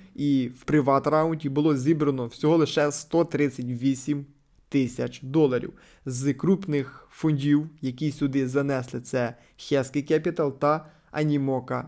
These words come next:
Brands. По Twitter скору в проекта С Р взагалі порядок. Оцінка проекта сорок п'ять балів, що є великою оцінкою. З відомих проєктів, хто підписаний на С Р, це Trust Wallet, це Binance,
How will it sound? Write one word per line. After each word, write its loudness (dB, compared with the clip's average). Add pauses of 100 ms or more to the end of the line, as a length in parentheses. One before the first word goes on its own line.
Brands. -2
По -4
Twitter -2
скору 2
в -2
проекта -2
С -2
Р -4
взагалі 0
порядок. -4
Оцінка -4
проекта 0
сорок 0
п'ять 0
балів, -4
що 0
є 6
великою -2
оцінкою. -4 (360)
З -8
відомих -2
проєктів, -2
хто 0
підписаний -2
на -4 (120)
С -8
Р, 0
це -4
Trust -2
Wallet, 2 (200)
це -6 (100)
Binance, -2